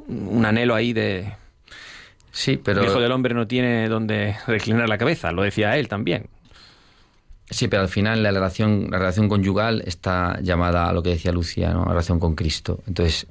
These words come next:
Speaker 2: si no acaba allí, si no tiene allí su fuente, tampoco se cumple en el matrimonio. No es que falten ge-, ciertos gestos de intimidad, no quiere decir, o sea, que, que haya estos gestos no quiere decir que haya plenitud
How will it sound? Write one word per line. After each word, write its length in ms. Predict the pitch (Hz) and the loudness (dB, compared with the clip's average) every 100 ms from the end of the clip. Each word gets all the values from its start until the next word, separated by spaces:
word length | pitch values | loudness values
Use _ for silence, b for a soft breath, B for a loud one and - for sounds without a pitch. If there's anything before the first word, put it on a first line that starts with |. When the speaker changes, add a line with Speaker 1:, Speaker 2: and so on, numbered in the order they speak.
| - | -8
Speaker 2:
si 240 | - 104 | 0 2
no 140 | 95 | 4
acaba 280 | 107 123 104 | 4 2 2
allí, 340 | 101 98 113 113 | 0 0 -2 -4
si 100 | 98 | -4
no 80 | 92 | -2
tiene 160 | 101 | 0
allí 100 | 98 | 0
su 120 | 98 | -2
fuente, 340 | 90 98 92 98 | -2 -2 0 0
tampoco 460 | 87 80 82 85 | 0 0 0 0
se 120 | 82 85 | 0 0
cumple 280 | 87 82 82 | 0 2 2
en 80 | |
el 80 | 80 | 2
matrimonio. 460 | 80 78 82 87 82 | 0 0 0 2 2
No 60 | 82 | 0
es 60 | |
que 260 | - 80 - B B B B B B B - | 0 -2 -4 B B B B B B B -6
falten 340 | - 92 95 | -2 0 0
ge-, 160 | 85 98 | 0 -2
ciertos 380 | - 95 87 101 | -2 0 0 0
gestos 260 | 101 95 98 | 0 0 0
de 60 | |
intimidad, 500 | 95 98 98 101 107 | 2 2 2 2 2
no 120 | 101 | 0
quiere 200 | 95 95 | 0 0
decir, 400 | 92 85 95 85 b b b b b b | 0 0 -2 -4 b b b b b b
o 100 | 90 | -2
sea, 160 | - 95 | 0 0
que, 160 | 98 | -2
que 220 | - - 101 | -4 -2 0
haya 100 | 104 | 0
estos 220 | - 110 | 0 -2
gestos 260 | 117 104 113 | -2 0 0
no 80 | |
quiere 140 | 101 92 | 0 0
decir 120 | 90 | 0
que 60 | 90 | 0
haya 140 | 85 | 0
plenitud 400 | 82 80 80 - | 0 -2 -2 -6